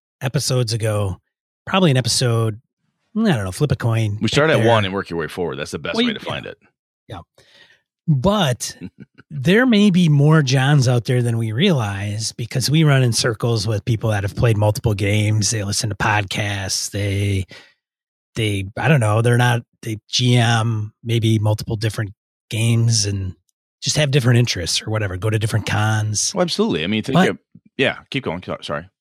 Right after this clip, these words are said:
Speaker 1: Well, I was gonna say that it, it, I, I've never done that. Like, even when I started in role-playing games, w-, before I knew they even existed, there was D and D. But when we started playing D and D, I hung around with a crowd with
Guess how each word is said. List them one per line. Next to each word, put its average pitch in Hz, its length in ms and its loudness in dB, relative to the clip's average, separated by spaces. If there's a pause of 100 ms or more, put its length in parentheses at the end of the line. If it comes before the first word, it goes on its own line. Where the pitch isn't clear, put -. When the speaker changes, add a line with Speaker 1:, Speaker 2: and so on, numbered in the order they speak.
Speaker 1:
Well, 170 120 0
I 214 40 2
was 214 120 2
gonna 214 160 0
say 269 340 0
that 131 360 0 (1080)
it, 82 200 -10
it, 87 240 -8
I, - 320 -6 (160)
I've 220 280 0
never 175 420 2
done 107 220 -4
that. - 240 -14
Like, 151 240 -2
even 233 340 2
when 160 120 4
I 143 100 0
started 156 440 0
in 120 140 -2
role-playing 120 480 -2
games, 107 440 -6 (440)
w-, 139 200 -4
before 143 340 0
I 202 80 4
knew 175 300 6
they 135 120 0
even 147 240 2
existed, 117 680 -4 (720)
there 143 140 0
was 127 160 0
D 165 160 -2
and 139 140 -2
D. 147 420 -2
But 120 160 -6 (640)
when 147 140 2
we 165 100 4
started 170 280 2
playing 143 260 0
D 131 140 -2
and 120 80 -2
D, 226 160 0
I 160 60 2
hung 131 180 4
around 131 260 4
with 120 80 2
a 110 40 -2
crowd 127 360 0
with 120 280 -2